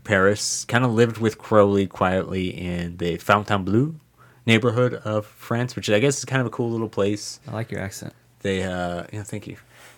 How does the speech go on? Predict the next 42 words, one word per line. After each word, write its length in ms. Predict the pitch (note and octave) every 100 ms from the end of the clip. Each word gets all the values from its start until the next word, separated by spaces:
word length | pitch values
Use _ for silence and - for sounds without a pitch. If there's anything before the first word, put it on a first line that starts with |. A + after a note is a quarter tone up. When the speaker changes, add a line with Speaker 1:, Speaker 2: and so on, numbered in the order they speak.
| - -
Speaker 1:
It 120 | G#2+
was 140 | G#2+ -
kind 160 | B2
of 60 | A#2+
a 40 |
cool 160 | - A#2+
little 160 | A#2+
place, 380 | A2 G#2+ G#2 -
a 40 | G2
nice 260 | G2 -
little 280 | G#2 G2 F#2+
French 440 | - G2 F2+ -
suburb. 540 | - G2 F2 F#2 F2+ F2
So 220 | - E2+
they 140 | F2
had 200 | E2+ G2+ F2+ -
pretty 160 | -
good 140 | D3+ E3
times. 520 | A2 A2 D#3 - -
Uh, 300 | G#2 F#2+ G2+ -
his 160 | A2
daughter 240 | G2+ A2+ A#2
was 140 | A2
born 200 | - G#2+
on 80 | G#2
February 420 | - G#2+ G#2+ G#2
twentieth, 640 | G2 - A2 B2 C3+ - _ -
and 400 | G#2 F#2+ F#2+ F#2
soon 220 | - B2
after, 600 | B2 A#2+ - B2 A#2+ A2 G#2+
Leigh 240 | G#2+ A2+
and 100 | G#2+
his 160 | G#2 F#2+
daughter 480 | G2 G2 G2+ G2 F#2+
were 280 | F#2+ F#2
sent 500 | F#2 - G#2 - -
back 260 | A#2 C#3 C#3+
to 120 | -
England 460 | G#2 G2 F#2+ F#2+ G2
for 400 | - F#2 F#2 F2+
medical 500 | F#2 F2+ - G2 - -
care. 340 | G2+ -